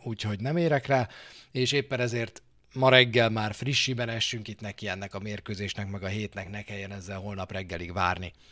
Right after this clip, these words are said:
Úgyhogy egy picit az Interről beszélgetünk. Szerintem érdemes a Lecce meccset megelőző Mourinho sajtótájékoztatóról is beszélgetni, ö, és utána jöhet a Lecce,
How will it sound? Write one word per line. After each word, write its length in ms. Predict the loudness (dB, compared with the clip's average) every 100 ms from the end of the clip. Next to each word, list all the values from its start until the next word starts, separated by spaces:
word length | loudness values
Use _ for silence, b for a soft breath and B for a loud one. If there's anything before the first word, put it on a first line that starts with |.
| B B B B B
Úgyhogy 360 | 6 6 6
egy 200 | 0 0
picit 280 | 2 2 6
az 100 | 6
Interről 480 | 4 2 4 4 2
beszélgetünk. 840 | 0 0 0 2 2 4 2 2 -6
Szerintem 600 | 2 8 10 10 6 6
érdemes 500 | 6 6 4 4 4
a 60 | 4
Lecce 600 | 4 4 0 2 2 0
meccset 560 | -4 -4 -2 -2 -4 -2
megelőző 920 | -2 2 4 4 6 4 2 -2 -6 _ -12
Mourinho 480 | -6 -4 -4 -4
sajtótájékoztatóról 1300 | -4 -2 -4 -4 -4 -2 -2 -2 -4 -2 0 2 4 2
is 140 | 0
beszélgetni, 800 | 0 2 2 2 2 2 0 -2 B B B B B B B B B
ö, 340 | -2 2 2
és 360 | 0 0 0 2
utána 640 | 2 4 4 4 0 -4 B B B B B -6
jöhet 340 | 2 4 4 2
a 60 |
Lecce, 600 | 4 2 4 2 2 0